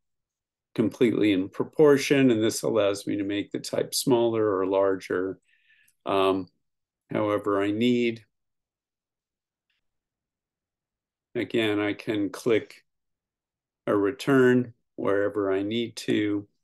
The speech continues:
and make the type longer or shorter. But then if I decide that I want this type to be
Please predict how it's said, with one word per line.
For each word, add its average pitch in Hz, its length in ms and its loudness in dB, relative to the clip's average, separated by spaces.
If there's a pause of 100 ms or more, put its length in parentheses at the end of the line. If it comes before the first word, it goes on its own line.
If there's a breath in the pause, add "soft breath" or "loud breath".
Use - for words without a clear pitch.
(3500 soft breath)
and 107 320 -2
make 110 220 0
the 120 80 -2
type 110 400 0
longer 107 800 0
or 92 40 -4
shorter. 131 560 2
But 113 280 -2
then 120 280 0
if 107 160 -8
I 117 140 0
decide 104 500 -4
that 107 140 -4
I 101 100 -4
want 104 300 -6
this 110 180 -8
type 101 360 -2
to - 100 -10
be 98 420 -2